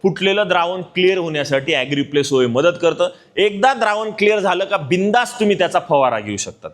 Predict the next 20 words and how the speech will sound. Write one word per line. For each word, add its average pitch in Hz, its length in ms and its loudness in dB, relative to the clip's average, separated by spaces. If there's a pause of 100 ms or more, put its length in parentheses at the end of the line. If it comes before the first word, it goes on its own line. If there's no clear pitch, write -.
कारण 175 240 -2
हे 185 100 0
ऑर्गॅनिक 175 560 0
आहे. 180 240 -2 (320)
ऑर्गॅनिक 196 440 -2
असल्यामुळे 180 420 0
याच्यामध्ये 175 400 0
कॅल्शियम 175 500 -2
आणि 196 140 0
सल्फर 180 420 0
पण 202 180 0
ॲडिशनल 190 440 -2
मिळतो, 196 360 2 (260)
तुम्हाला 170 300 2
अजून 180 260 -2
त्याचा 165 280 0
फायदा 135 260 0
चांगला 131 320 -2
होताना 110 440 -4
दिसतो. 107 420 -4